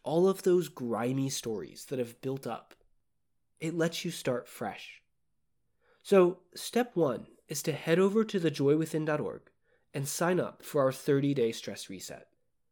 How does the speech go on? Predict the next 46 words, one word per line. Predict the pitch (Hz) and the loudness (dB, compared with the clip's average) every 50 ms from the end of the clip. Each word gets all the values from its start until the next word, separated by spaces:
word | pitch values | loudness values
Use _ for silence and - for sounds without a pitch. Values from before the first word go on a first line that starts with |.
| _ _ _ | _ _ _
I | - 180 175 | -4 -4 0
think | - 254 269 269 - - | 2 2 2 2 0 0
doing | - 170 160 175 190 185 175 | 2 6 8 8 8 8 6
that | 156 143 147 - 127 | 4 4 2 0 -2
reset | 123 127 131 - - 92 - - _ _ | -2 -4 -4 -4 -8 -10 -12 -16 _ _
is | - 143 143 - | -10 -8 -6 -6
super | - - - - 202 196 196 - 196 196 | -6 -6 -2 0 0 0 2 2 2 4
important | 180 170 160 - - 170 - - - - - - _ _ _ | 4 2 0 -2 -2 -2 -2 -4 -8 -14 -16 -20 _ _ _
because | - 143 147 - 156 160 | -14 -10 -6 -4 -2 -2
it's | 165 156 - 175 | -2 0 2 2
a | 160 156 | 2 2
commitment | - - 170 160 160 170 185 180 - - 101 - - _ - | 0 -2 0 2 2 2 0 0 -4 -8 -12 -12 -14 _ -10
that | - 123 107 | -10 -8 -4
you | 135 135 | -2 0
make | 139 135 127 123 120 - | 2 2 2 2 0 -2
to | - - | -6 -6
yourself. | 113 104 101 - - - - - - - - - _ _ _ _ _ _ _ _ _ _ _ _ - | -6 -6 -6 -6 -8 -8 -8 -10 -14 -20 -20 -20 _ _ _ _ _ _ _ _ _ _ _ _ -8
It's | 160 - - | -4 0 2
like | 175 170 175 | 2 2 2
starting | - - - - 180 160 175 185 196 190 | -2 -6 0 4 4 6 6 6 6 6
a | 180 | 6
new | 180 175 156 | 6 4 4
workout | 147 143 135 135 131 131 107 104 - | 4 2 0 0 0 -2 -6 -6 -8
plan. | - - - - 50 - - _ _ | -12 -16 -18 -18 -18 -20 -20 _ _
It's | 156 147 - | -10 -6 -4
a | 160 151 | -4 -2
decision | 147 147 143 - - - 214 190 165 - - - - - _ _ _ | -2 -2 -2 0 4 4 4 4 4 -2 -6 -10 -14 -20 _ _ _
that | - 135 131 | -10 -8 -6
your | 143 131 127 | -4 -4 -4
mental | 127 135 139 151 151 190 175 151 | -2 -2 -2 0 0 -2 -2 -2
health | 147 160 135 - - - - - _ _ - | -2 -2 -2 -2 -4 -10 -16 -20 _ _ 2
is | 156 160 160 151 147 | 6 6 6 6 6
important | 147 139 135 - 131 110 113 107 107 - | 2 0 0 -4 -8 -8 -10 -12 -12 -10
to | - 123 | -10 -10
you, | 104 - - - _ _ _ _ _ _ _ _ _ - | -10 -10 -14 -18 _ _ _ _ _ _ _ _ _ -4
and | 143 143 151 | 0 2 4
you're | 147 147 139 | 4 4 2
going | 127 - 143 143 147 151 147 | 2 2 2 4 4 2 0
to | 147 151 | -2 -6
take | - 143 123 - | -6 -8 -4 -4
a | 123 | -4
month | 113 113 110 98 - - - - - _ - | -4 -4 -6 -10 -12 -14 -18 -20 -20 _ -8
to | 135 - | -6 -6
get | 123 110 - - | -6 -8 -8 -10
into | - - 98 | -14 -16 -14
shape. | - - - - - - | -12 -12 -12 -14 -16 -18